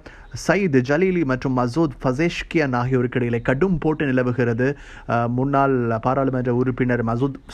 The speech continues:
பசேஷ்கியான் அவர்கள் பத்து தசம் நான்கு ஒரு மில்லியன் வாக்குகளை பெற்றிருக்கிறார். அதே போல சயீத் ஜலீலி பெரும்பாலும் எதிர்பார்க்கப்பட்டவர், முன்னாள்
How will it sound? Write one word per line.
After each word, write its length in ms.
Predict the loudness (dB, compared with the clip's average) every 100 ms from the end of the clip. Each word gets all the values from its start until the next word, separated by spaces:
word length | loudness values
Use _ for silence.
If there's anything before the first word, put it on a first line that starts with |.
| -2
பசேஷ்கியான் 540 | 0 0 -4 -2 0
அவர்கள் 480 | 0 -2 -2 -2 -2 -6 -12 -2
பத்து 200 | -2 0
தசம் 320 | -4 -2 0
நான்கு 380 | 0 0 2 2
ஒரு 180 | 4 2
மில்லியன் 500 | 0 0 0 -2 -4 -2
வாக்குகளை 720 | 0 0 -2 -2 -2 -2 -4
பெற்றிருக்கிறார். 680 | -4 -2 -2 -2 -2 0 -2 -8 -18 -10
அதே 200 | -4 -4
போல 360 | 0 0 0 -2 -2
சயீத் 260 | 0 0
ஜலீலி 360 | 0 0 2 2
பெரும்பாலும் 640 | 2 0 2 2 2 0
எதிர்பார்க்கப்பட்டவர், 880 | 0 0 0 -2 0 -4 -2 -2 0
முன்னாள் 480 | -2 0 0 -2